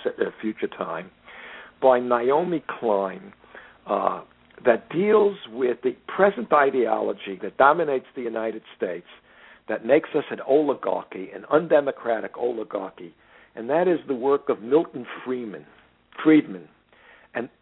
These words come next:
at the University of Chicago, and what, uh, even they refer to as the Chicago Boys. Ever since Ronald Reagan became president, Milton Friedman's idea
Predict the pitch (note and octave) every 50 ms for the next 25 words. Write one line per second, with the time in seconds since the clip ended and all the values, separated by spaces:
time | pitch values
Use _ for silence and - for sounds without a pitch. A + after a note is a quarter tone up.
0 | _ _ _ A#2+ A#2+ - B2 A2+ B2+ D3+ D3+ C#3 - B2+ B2 A#2 - - B2 G#2
1 | F#2+ - - - - - D#3 E3 E3+ E3 D#3+ B2 A2 G2 G#2+ - - - - _
2 | _ - A2 A#2 B2 B2 B2 B2 - - - _ _ - _ - A#2 A2+ G#2+ -
3 | - _ _ - - - - - _ _ - - - - - - - - - -
4 | E3+ F#3+ E3 D#3 C3+ G#2+ C3+ D#3+ F3 F#3+ F3+ D#3 C#3 - - - B2 A#2 A2 -
5 | - - A2 A2 A2 - A#2 G#2+ - - A#2+ - C3 A#2+ A2 G#2 F#2+ - E2+ E2
6 | - E2 E2 C#2+ - - - _ - - - _ _ - - _ - - _ _
7 | _ - - _ _ - D3+ F3 G3 F#3+ C#3+ - F#3+ G3 D#3 - B2+ C#3+ C#3+ C#3
8 | C#3+ C#3+ C3+ C3+ A#2+ A2+ A2+ A2+ A#2 A2 A#2+ A2+ G2+ F2+ A2 - - A#2 G#2+ G#2
9 | G2 - - A#2 A2+ G#2+ G2+ G2+ G2 F#2+ F#2 F2+ - - - - - - - -
10 | - - _ _ - A#2+ C#3+ D#3+ - - D#3+ - - - - C3+ C3 B2+ A#2 A#2
11 | A#2 G#2+ G#2+ G2 - - A2 G#2 G2+ G2+ G2 F2+ - B2 A#2+ A2 F#2+ D#2+ D#2+ E2